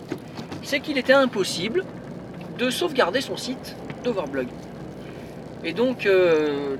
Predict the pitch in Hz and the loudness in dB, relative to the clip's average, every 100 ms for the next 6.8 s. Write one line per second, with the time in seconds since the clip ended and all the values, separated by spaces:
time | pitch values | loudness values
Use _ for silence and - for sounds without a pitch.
0 | - 202 190 175 185 285 262 180 214 170 | -4 -2 -2 2 6 6 6 2 2 -2
1 | 127 170 156 135 139 175 170 165 185 190 | -6 -4 0 0 0 -4 -4 4 4 4
2 | 147 - 156 151 160 180 180 - 139 131 | 0 -4 -2 -2 -2 0 0 0 -4 -4
3 | 131 131 151 160 180 233 202 208 214 185 | -6 -6 -2 -2 -2 -6 -2 -2 -2 -2
4 | 170 156 151 165 160 - 170 156 147 143 | 0 0 0 -2 -4 -6 -6 -6 -4 -6
5 | 135 196 294 - - - - - - - | -2 0 -2 -6 -14 -14 -14 -14 -14 -4
6 | 185 190 226 262 240 220 277 | -2 2 6 6 6 4 4